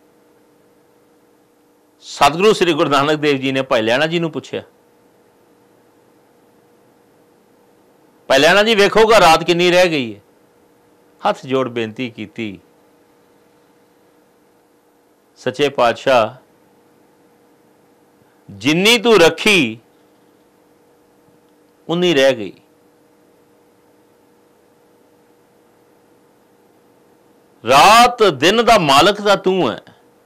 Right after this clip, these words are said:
ਇਹ ਦਿਨ ਵੀ ਤੇਰਾ ਤੇ ਇਹ ਰਾਤ ਵੀ ਤੇਰੀ।" ਇਸ ਭਾਵਨਾ ਦੇ ਵਿੱਚ ਸਤਿਗੁਰੂ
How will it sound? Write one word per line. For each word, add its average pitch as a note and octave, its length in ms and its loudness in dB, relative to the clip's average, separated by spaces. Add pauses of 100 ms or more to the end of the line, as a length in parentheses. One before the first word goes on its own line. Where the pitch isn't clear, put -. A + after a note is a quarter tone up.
(1300)
ਇਹ C3 100 -6
ਦਿਨ F#3 280 0
ਵੀ F#3+ 120 2
ਤੇਰਾ C#3+ 380 2
ਤੇ D#3+ 180 -6
ਇਹ C#3 160 0
ਰਾਤ B2+ 240 2
ਵੀ B2+ 160 -8
ਤੇਰੀ।" F#2 300 -14 (2250)
ਇਸ G3 440 2
ਭਾਵਨਾ C3 360 2
ਦੇ F3 200 0
ਵਿੱਚ C#3 500 -4 (2750)
ਸਤਿਗੁਰੂ C#3+ 680 0